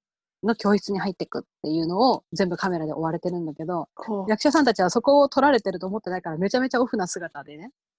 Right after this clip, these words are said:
Speaker 2: はー。
Speaker 1: で、実はそこも審査対象ですっていうのよ。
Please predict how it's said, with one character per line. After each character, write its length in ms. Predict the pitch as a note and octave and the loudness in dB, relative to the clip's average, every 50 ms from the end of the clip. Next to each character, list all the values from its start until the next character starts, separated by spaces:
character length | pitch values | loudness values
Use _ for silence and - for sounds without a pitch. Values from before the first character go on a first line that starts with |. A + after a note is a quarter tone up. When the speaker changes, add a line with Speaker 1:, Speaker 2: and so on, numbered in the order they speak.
| _ _ _ | _ _ _
Speaker 2:
は 1000 | - - B3+ B3+ B3 B3+ B3+ C4 C4+ C4+ C4+ C4+ C4+ C4+ C4+ C4+ C4 - D#3 D3 | -6 -2 0 2 2 4 6 6 6 8 8 8 10 10 10 10 8 6 4 2
ー。 20 | D#3+ | 2
Speaker 1:
で、 80 | F#3+ | 2
実 220 | F3+ G#3 G#3+ - E4 | 4 4 6 6 4
は 60 | C#4 | 4
そ 100 | - G#3 | 4 4
こ 80 | - A#3 | 6 6
も 100 | B3 C#4 | 6 6
審 220 | - B3 A#3 A#3+ | 6 4 4 4
査 140 | - B3 A#3 | 4 4 4
対 160 | B3 G#3+ G#3 | 4 2 2
象 160 | - F#3 E3+ | 0 -4 -8
で 100 | E3 D#3+ | -8 -10
す 80 | - - | -14 -14
っ 40 | _ | _
て 80 | - E3 | -12 -12
い 20 | |
う 40 | D#3+ | -12
の 40 | |
よ。 60 | D#3 | -12